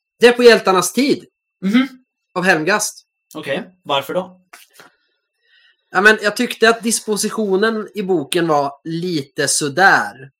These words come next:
Speaker 1: när jag läste den första gången och vi spelade första gångerna. Men nu har det ju gått ett år sedan jag spelade. Och då när man skulle hitta saker så var det ju helt omöjligt. I princip.
Speaker 2: Mm.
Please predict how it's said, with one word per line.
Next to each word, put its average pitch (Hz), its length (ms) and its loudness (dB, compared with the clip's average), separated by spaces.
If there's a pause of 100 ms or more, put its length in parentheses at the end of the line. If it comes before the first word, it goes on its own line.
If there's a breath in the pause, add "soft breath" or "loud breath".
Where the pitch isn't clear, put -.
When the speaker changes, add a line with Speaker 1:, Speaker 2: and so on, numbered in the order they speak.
(260)
Speaker 1:
när 156 100 -2
jag 156 60 2
läste 147 320 0
den 139 460 -6
första 185 300 -2
gången 117 360 -4
och 139 160 -10
vi 139 60 -2
spelade 160 640 -2
första 160 260 -6
gångerna. 120 320 -8 (1200)
Men 151 140 -2
nu 170 60 4
har 202 80 4
det 240 60 6
ju 226 80 6
gått 240 240 2
ett - 160 2
år 131 180 -2
sedan 143 140 -6
jag 139 100 -4
spelade. 120 500 -4 (840)
Och 156 80 -4
då 233 220 6
när 214 120 0
man 190 280 0
skulle 151 300 -4
hitta 185 380 -4
saker 131 580 -6
så - 140 -8
var 156 140 2
det 156 60 0
ju 156 60 -2
helt 139 340 -4 (120)
omöjligt. 143 800 -4 (1500)
I 185 60 -8
princip. 160 440 -2 (200)
Speaker 2:
Mm. 131 240 -6